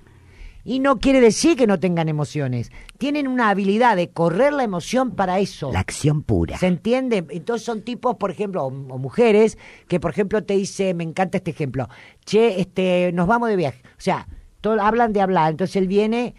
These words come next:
Speaker 1: le pidió a la secretaria, o él hizo todo, ta, ta, ta, ta, llega a la casa, le da una fotocopia a cada uno de la familia y le dice, "Buah, nos vamos.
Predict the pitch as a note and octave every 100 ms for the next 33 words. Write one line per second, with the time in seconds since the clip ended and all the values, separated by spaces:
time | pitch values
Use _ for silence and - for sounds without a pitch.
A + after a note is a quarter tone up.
0 | _ - D3 D3+ D#3 G3 F#3+ - D3+ E3+
1 | - G3+ D3+ C#3+ D#3+ A#3 A3 E3 D#3+ -
2 | A3 A#3+ C4 A3 _ _ - - - F3+
3 | - C3+ E3+ F3 A#3 A#3+ G3+ G3 G3+ G3
4 | A#3 B3 G#3 E3+ F3 F#3 E3+ E3+ E3+ D#3
5 | F#3 F3 E3 F#3 F#3+ F#3 F#3 G3+ G#3+ A#3+
6 | A#3 F#3 F3 - F3 C3 - - - -
7 | F#3 G#3 F#3+ G#3 D3 C3